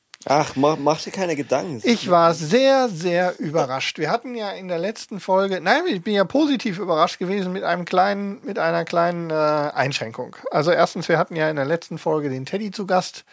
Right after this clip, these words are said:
Speaker 2: und, ähm, diese Folge ist offensichtlich, äh, ganz gut angekommen. Um,
Speaker 1: Du
Speaker 2: und
Speaker 1: mit deinen Einschränkungen, jetzt freu dich doch
Speaker 2: ja,
Speaker 1: einfach
Speaker 2: sie war
Speaker 1: mal.
Speaker 2: gu-,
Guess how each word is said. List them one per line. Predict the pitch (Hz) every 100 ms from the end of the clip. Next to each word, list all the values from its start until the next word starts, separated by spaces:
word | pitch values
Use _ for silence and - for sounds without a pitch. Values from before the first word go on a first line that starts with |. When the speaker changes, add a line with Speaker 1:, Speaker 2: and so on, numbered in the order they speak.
| - - - - -
Speaker 2:
und, | - 151 151 156 -
ähm, | 147 147 147
diese | 156 156
Folge | - 151 156 160
ist | 135 147 - -
offensichtlich, | - 175 151 165 - 151 143 -
äh, | 156 151
ganz | 147 147 -
gut | 139 -
angekommen. | 185 240 - 233 269 277 _ _ -
Um, | 160 143 151 147 139 - _ - -
Speaker 1:
Du | 165
Speaker 2:
und | 156 160 -
Speaker 1:
mit |
deinen | 170 165 143
Einschränkungen, | 123 165 - 208 220 240 247 196 131
jetzt | 127 -
freu | - - 113 117
dich | - -
doch | 190
Speaker 2:
ja, | 185 311 392
Speaker 1:
einfach | 269 170
Speaker 2:
sie | 190
war | - -
Speaker 1:
mal. | 147 -
Speaker 2:
gu-, | -